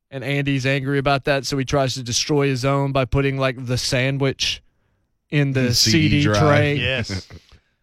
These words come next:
Speaker 1: And just, just trying to make it happen, and you hear, like, the, the Windows boot up when he gets, like, the new old computer, and Daryl knows exactly what's happening. He says, "I think you might have found five vacation days or five extra sick days in a warehouse while you were at it."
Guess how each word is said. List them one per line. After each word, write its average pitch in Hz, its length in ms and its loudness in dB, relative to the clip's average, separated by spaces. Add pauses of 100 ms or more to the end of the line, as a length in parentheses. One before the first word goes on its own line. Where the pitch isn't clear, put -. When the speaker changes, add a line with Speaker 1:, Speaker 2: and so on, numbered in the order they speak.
(240)
Speaker 1:
And 135 120 -10
just, 139 240 -10
just 143 200 -6
trying 165 200 2
to 147 40 -4
make 147 160 -4
it 131 60 -6
happen, 139 300 -2
and 127 120 -6
you 123 120 -6
hear, 135 260 -2
like, 123 340 -2
the, 120 160 -4
the 135 160 -4
Windows 127 540 -2
boot 127 300 0
up 127 260 -2
when 123 80 -6
he 120 80 -4
gets, 120 260 -4
like, 123 200 -4
the 120 100 -4
new 120 420 0
old 127 300 -2
computer, 131 380 0
and 123 340 -4
Daryl 131 600 2 (120)
knows 143 340 4
exactly 131 460 0
what's 127 220 0
happening. 131 480 0
He 123 80 -2
says, 117 200 -2
"I 127 80 0
think 139 200 -8
you 123 80 -4
might 127 140 0
have 110 100 -6
found 123 240 -4
five 151 340 0
vacation 123 640 -2
days 123 240 0
or 117 60 -4
five 156 340 2
extra 123 260 -2
sick - 260 -2
days 123 300 -4
in 117 80 -10
a 117 60 -10
warehouse 127 480 -4
while 131 100 -2
you 127 140 -4
were 117 120 -4
at 135 220 0
it." - 180 -12